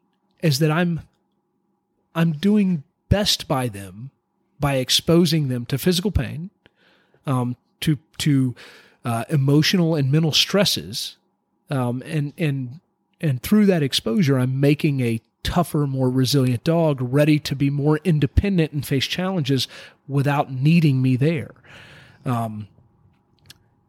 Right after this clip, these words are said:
that's my defensive compulsion, but I also, like I said, I'm very well aware that there's a fine line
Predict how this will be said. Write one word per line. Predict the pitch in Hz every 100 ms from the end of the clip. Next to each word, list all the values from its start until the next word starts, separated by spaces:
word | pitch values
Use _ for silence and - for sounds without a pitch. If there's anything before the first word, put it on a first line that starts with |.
| _ _ _ - _ _ -
that's | 143 160 170 - -
my | 175 175
defensive | 143 175 - - 156 165 220 185
compulsion, | - 208 208 214 - 240
but | 190
I | 175 180
also, | 147 165 - 165
like | 156 143
I | 151
said, | - 170
I'm | 120
very | 127 139 156
well | 151 170 175
aware | 175 214
that | 120 113
there's | 165 123
a | 147
fine | - 151 160 156
line | 160 190 170 135 123